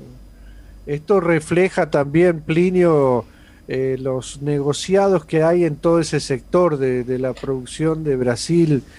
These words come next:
eh, en, en, en la madera,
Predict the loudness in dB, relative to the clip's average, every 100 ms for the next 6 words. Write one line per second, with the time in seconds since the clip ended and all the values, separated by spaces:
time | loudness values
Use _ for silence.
0 | -20 -20 -10 -4 -2 -2 -2 -6 -10 -6
1 | -6 -6 -8 -10 -8 -6 -4 -4 0 0
2 | 4 4 4 2 0